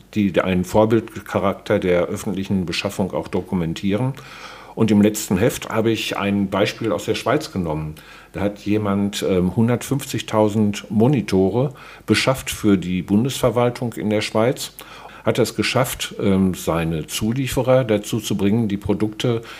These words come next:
nachhaltiger auszuliefern als das, was sie normalerweise standardmäßig gemacht haben.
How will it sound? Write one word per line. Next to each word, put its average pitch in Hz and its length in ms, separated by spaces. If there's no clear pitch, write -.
nachhaltiger 107 680
auszuliefern 104 800
als - 200
das, 98 220
was 95 140
sie 101 80
normalerweise 90 720
standardmäßig 80 720
gemacht 73 380
haben. 71 240